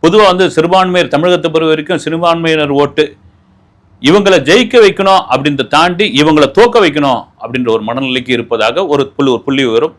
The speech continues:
ஒ-, ஒரு உளவுத்துறை ரிப்போர்ட் கூட சொல்லுவதாக தகவல். காரணம் என்னன்னா, இப்ப அண்ணா தி மு க, பி ஜே பி வந்துருச்சு அப்படின் பொழுது இதுக்கு ஓட்டு போடக்கூடாது.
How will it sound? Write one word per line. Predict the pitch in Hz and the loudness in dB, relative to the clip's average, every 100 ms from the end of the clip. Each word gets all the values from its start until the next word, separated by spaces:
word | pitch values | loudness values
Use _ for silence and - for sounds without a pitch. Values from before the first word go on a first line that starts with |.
| _ | _
ஒ-, | 135 117 104 104 | -2 -2 -2 -4
ஒரு | 110 | -6
உளவுத்துறை | 113 123 107 110 98 | -4 -6 -6 -10 -12
ரிப்போர்ட் | 98 101 120 107 | -14 -6 -6 -6
கூட | 110 | -10
சொல்லுவதாக | 107 107 98 92 101 | -10 -12 -10 -10 -12
தகவல். | - 95 90 _ _ _ _ _ _ | -14 -14 -14 _ _ _ _ _ _
காரணம் | - 165 180 165 | 0 2 4 2
என்னன்னா, | 143 123 135 175 - _ _ | 2 2 2 0 -6 _ _
இப்ப | _ 123 | _ 0
அண்ணா | 185 202 | 2 2
தி | 190 | 0
மு | 180 | 0
க, | 185 175 165 | 2 2 0
பி | 139 | -2
ஜே | 151 151 | 0 -2
பி | 127 | -2
வந்துருச்சு | 127 123 117 117 | -2 -4 -4 -4
அப்படின் | 101 98 | -4 -6
பொழுது | 95 92 120 160 _ _ _ _ _ _ _ _ _ - | -6 -4 -6 -6 _ _ _ _ _ _ _ _ _ -4
இதுக்கு | 156 208 214 | -2 0 2
ஓட்டு | 175 185 | 2 2
போடக்கூடாது. | 147 131 110 95 | 2 2 0 -2